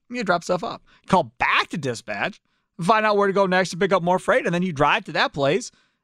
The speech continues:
and then drive to the next place to go drop it off wherever Young Express tells you. And you make money. It's really that simple. So if you don't like somebody looking over your shoulder all the time or sitting next to you in the office cube and maybe being a little stinky or making weird noises or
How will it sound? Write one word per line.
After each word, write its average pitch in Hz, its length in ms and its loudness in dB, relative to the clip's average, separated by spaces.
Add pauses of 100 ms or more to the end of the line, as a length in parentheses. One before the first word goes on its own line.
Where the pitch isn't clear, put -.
(120)
and 208 120 0
then 220 120 0
drive 165 300 2
to 202 100 0
the 208 80 -2
next 233 220 0
place 180 280 2
to 190 80 -4
go 202 120 2
drop 196 280 2
it 180 60 2
off 175 200 4
wherever 185 200 2
Young 175 220 4
Express 185 280 0
tells 214 300 0
you. 92 80 -14 (200)
And 233 300 2
you 254 160 -2
make 247 240 2
money. 294 360 0 (840)
It's - 80 -10
really 349 320 2
that 226 200 2
simple. 349 360 -6
So 233 320 2 (220)
if 156 180 0
you 302 320 4 (180)
don't 226 220 4
like 254 160 2
somebody 226 300 0
looking 175 320 2
over 190 160 2
your 208 80 0
shoulder 160 360 2
all 156 100 4
the 156 60 -2
time 151 440 2
or 127 60 -6
sitting 180 340 0
next 185 240 0
to 175 80 2
you 185 60 4
in 190 60 2
the 185 200 0
office 156 420 0
cube 151 460 2
and 90 140 -12 (280)
maybe 135 220 0
being 147 160 0
a - 20 0
little 143 140 0
stinky 123 800 -4
or 101 180 -4 (220)
making 139 360 0
weird 135 300 0
noises 131 840 0
or 104 200 -4